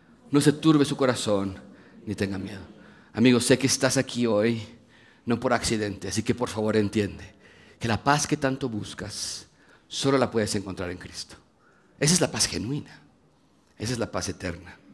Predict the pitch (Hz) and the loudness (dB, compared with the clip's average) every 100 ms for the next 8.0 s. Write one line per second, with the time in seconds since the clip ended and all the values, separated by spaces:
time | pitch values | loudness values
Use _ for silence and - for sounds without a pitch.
0 | - _ _ _ _ _ - 131 143 143 | -20 _ _ _ _ _ 2 4 6 4
1 | 113 101 107 104 165 139 101 - - - | 2 -2 -2 -2 0 0 -4 -14 -16 -16
2 | - _ _ - _ - - - - - | -18 _ _ -20 _ -20 -20 -20 -10 4
3 | 113 110 104 147 156 143 131 120 117 110 | 6 6 6 6 6 4 4 4 2 2
4 | 101 95 156 175 - - 139 123 87 87 | -2 0 4 4 4 -2 0 0 -2 -6
5 | 110 113 - _ _ _ _ _ _ _ | -12 -18 -20 _ _ _ _ _ _ _
6 | _ _ - 120 117 120 113 110 151 160 | _ _ -4 -2 0 2 2 2 4 4
7 | 156 131 117 107 - 156 120 104 107 107 | 6 2 0 -2 0 2 2 -2 -8 -10